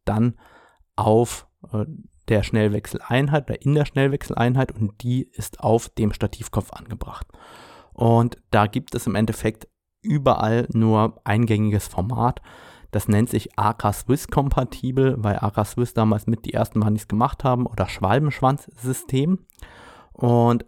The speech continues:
das Problem an diesem System ist, das ist zwar grob genormt, es ist aber keine Norm. Das heißt, es gibt durchaus mal Stativplatten von dem einen Hersteller, die beim anderen nicht hundertprozentig passen, die zum Beispiel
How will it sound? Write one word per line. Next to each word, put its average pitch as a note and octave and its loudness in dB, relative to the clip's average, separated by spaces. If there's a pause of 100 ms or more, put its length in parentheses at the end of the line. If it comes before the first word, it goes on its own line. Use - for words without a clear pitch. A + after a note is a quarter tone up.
(180)
das - -10
Problem A2 0
an A#2+ 0
diesem A2 0
System A2 0
ist, - -8 (120)
das - -4
ist - -6
zwar A2 0 (420)
grob B2 0
genormt, A2 2 (100)
es - -8
ist - -2
aber A#2+ 4
keine A2+ 0
Norm. A2 4
Das G#2+ -10
heißt, A2+ 2
es - -12
gibt - -6 (120)
durchaus B2 2
mal A2+ 2
Stativplatten - -2 (520)
von A#2 2
dem G#2+ 2
einen B2 2
Hersteller, A#2 0
die A2 -4
beim G2+ -2
anderen A#2+ 2
nicht - -2
hundertprozentig A#2 0
passen, - 0
die G#2 0
zum - -4
Beispiel G#2+ 0